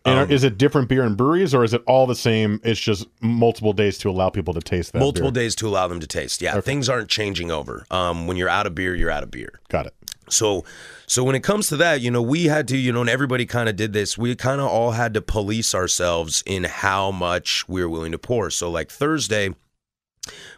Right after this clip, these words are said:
Speaker 2: we, we only sent two six barrels of each of our beer. That has to last four sessions. So on Thursday, when we're pouring stuff, we're starting to feel kinda kegs, like, "Okay, how much is left in this?" 'Cause we, this has to get us through tomorrow.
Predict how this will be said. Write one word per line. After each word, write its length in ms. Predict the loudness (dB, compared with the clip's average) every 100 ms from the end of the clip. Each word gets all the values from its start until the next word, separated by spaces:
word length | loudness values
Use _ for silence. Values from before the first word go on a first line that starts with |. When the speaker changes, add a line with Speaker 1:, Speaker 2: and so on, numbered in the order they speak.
| _
Speaker 2:
we, 180 | -6 -6 -4
we 160 | 0
only 200 | 2 2
sent 280 | 0 -2 -2
two 200 | 0 2
six 320 | 2 0 -2
barrels 520 | -2 -2 0 -4 -6 -10 _ _ _ -4
of 200 | -4 -2
each 240 | -2 -2 -2
of 100 | -2
our 140 | -2
beer. 340 | -2 -4 -4 -12 _ _ -2
That 120 | 0
has 200 | 0 -2
to 80 | -2
last 400 | -2 -2 -4 -6
four 280 | -2 0 2
sessions. 640 | 0 0 -2 -8 -8 -10 -10 -20 -8
So 180 | -2 0
on 160 | -2
Thursday, 520 | -2 -2 0 0 0 0
when 160 | -2
we're 80 | -4
pouring 340 | -4 -2 -2 -2
stuff, 280 | -2 -2
we're 100 | 0
starting 300 | 0 0 -2
to 60 | -4
feel 300 | -4 -4 -2
kinda 260 | -2 -4 -4
kegs, 440 | -2 -2 -2 -2
like, 240 | -4 -4 -6
"Okay, 260 | -6 -8
how 180 | -6 -4
much 240 | -4 -4 -6
is 140 | -4
left 240 | -4 -4
in 100 | -8
this?" 300 | -8 -8 -8 -10 -20 -20 -12
'Cause 120 | -4
we, 100 | -2
this 220 | -2 0
has 180 | 0 -2
to 80 | -4
get 160 | -4
us 100 | -4
through 180 | -6 -6
tomorrow. 760 | -8 -8 -4 -2 0 -2 -4